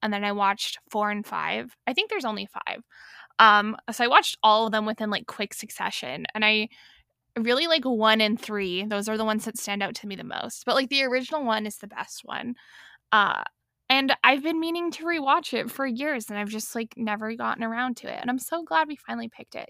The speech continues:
'cause, like, it still holds up. I had decent taste as, like, a twelve-year-old picking up random V H Ss in my father's house.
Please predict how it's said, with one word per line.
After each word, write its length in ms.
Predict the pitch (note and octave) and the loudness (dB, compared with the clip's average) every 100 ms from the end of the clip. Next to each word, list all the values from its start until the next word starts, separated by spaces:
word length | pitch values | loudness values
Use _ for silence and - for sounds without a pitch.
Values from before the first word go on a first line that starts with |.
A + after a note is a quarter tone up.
| - | -18
'cause, 100 | C4+ | -8
like, 180 | D#4+ C4+ - - - - | -8 -8 -14 -20 -4 4
it 160 | C#5 | 4
still 280 | - G#4 A#4 | 4 2 4
holds 360 | - G#4 G4+ - | 4 2 4 8
up. 200 | F#4+ - B3 | 8 8 4
I 120 | C#4+ | 2
had 240 | C#4+ F4+ E4 | 2 0 0
decent 500 | - D#4 - E4+ D#4+ | -2 -2 -2 -8 -10
taste 400 | - D#4+ D4+ - - | -8 -8 -8 -8 -6
as, 200 | A#3+ - | -6 -4
like, 160 | A#3+ B3 | -6 -6
a 60 | |
twelve-year-old 640 | - A#3+ C4 B3+ - - - _ _ | -8 -8 -8 -8 -10 -12 -16 _ _
picking 300 | - A#3 A#3+ | -10 -6 -4
up 160 | A#3+ A#3 | -4 -4
random 300 | A3+ A3+ A#3 - - - _ | -6 -6 -6 -10 -18 -20 _
V 100 | A#3+ | -2
H 160 | A#3+ A#3 | -2 -2
Ss 400 | A#3+ - A#3+ A3+ | -4 -2 -4 -2
in 100 | A3+ | -2
my 320 | G#3+ G#3 G#3+ | -2 -2 -4
father's 440 | A3 A3+ A#3+ G#3 - | -6 -6 -4 -8 -8
house. 480 | - - A#3 - | -8 -8 -10 -16